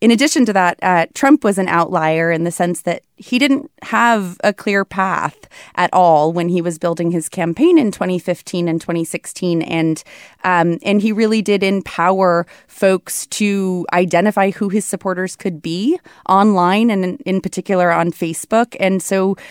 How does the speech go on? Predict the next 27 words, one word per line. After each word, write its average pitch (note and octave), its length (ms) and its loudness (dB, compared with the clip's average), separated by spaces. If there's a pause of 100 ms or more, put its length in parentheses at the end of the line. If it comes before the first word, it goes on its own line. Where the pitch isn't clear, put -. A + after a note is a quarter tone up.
(120)
they G3 260 2
doubled G#3 360 2
down F#3+ 340 2
and F3 160 0
invested F3 520 0
more F3 420 0
than D#3+ 540 -4
we G3+ 120 -4
had F#3+ 120 0
really F#3+ 260 0
ever F3+ 320 2
seen F#3 300 0
a D#3+ 40 -2
campaign D#3 480 -2
invest D3+ 640 -2
in E3 240 0
online D#3 440 0
outreach. F#3+ 640 -6 (360)
And G3+ 200 2
without G#3+ 440 2
a G#3+ 100 -2
lot G3+ 420 2
of F#3 240 -4
the G3 100 -2
constraints F#3 960 -4
that, E3 520 0 (380)
uh, E3+ 440 2